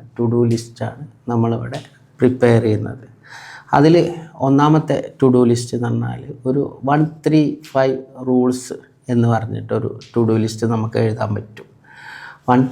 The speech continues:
ത്രീ ഫൈവ് എന്ന് പറയുമ്പോൾ ഒന്നാമത്തെ ബിഗ് ടാസ്ക്, അതായത് വലിയ ടാസ്കുകൾ, നാളെ നമുക്ക് ചെയ്ത് തീർക്കാൻ ഉള്ള വലിയ ടാസ്കുകൾ. രണ്ടാമത്തെ മീഡിയം ടാസ്കുകൾ, അ-,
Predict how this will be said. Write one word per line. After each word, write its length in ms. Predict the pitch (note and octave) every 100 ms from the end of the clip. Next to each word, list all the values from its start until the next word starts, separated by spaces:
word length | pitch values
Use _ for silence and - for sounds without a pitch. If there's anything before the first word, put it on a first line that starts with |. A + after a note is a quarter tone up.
| -
ത്രീ 220 | C#3+ C#3+
ഫൈവ് 300 | - C#3 C#3+
എന്ന് 120 | C#3
പറയുമ്പോൾ 680 | C3+ C3 B2+ A#2+ C#3+ - - _ - - _ _ _
ഒന്നാമത്തെ 720 | B2 B2+ D3 C#3+ C3+ C#3+ - -
ബിഗ് 500 | B2+ C3+ C3 C3 D3
ടാസ്ക്, 640 | C3 A2 A2 - - - - - - _ A#2+
അതായത് 500 | B2+ B2+ B2+ D#3 C#3
വലിയ 360 | C3 C3 D#3+
ടാസ്കുകൾ, 720 | E3+ C3 A#2 - - A2 A2 -
നാളെ 320 | A#2 A#2+ C3+
നമുക്ക് 380 | C#3+ C3 B2+ C3+ -
ചെയ്ത് 380 | B2+ B2 C3 B2+
തീർക്കാൻ 520 | A#2+ A#2 - B2 B2+ B2+ _ _ - - - _ _ -
ഉള്ള 480 | C3 B2 C#3+ D#3 - -
വലിയ 360 | A#2+ A#2+ D3
ടാസ്കുകൾ. 720 | D3 C3+ A2+ - - A2 A2 A#2 - _ _ -
രണ്ടാമത്തെ 640 | B2 C3+ D3+ D3+ C#3+ D3
മീഡിയം 580 | C#3+ C#3 B2+ B2 C3+ C3
ടാസ്കുകൾ, 680 | B2 A#2 A#2+ - - - A1+ - _ _ _ _ _ _
അ-, 160 | D3 D3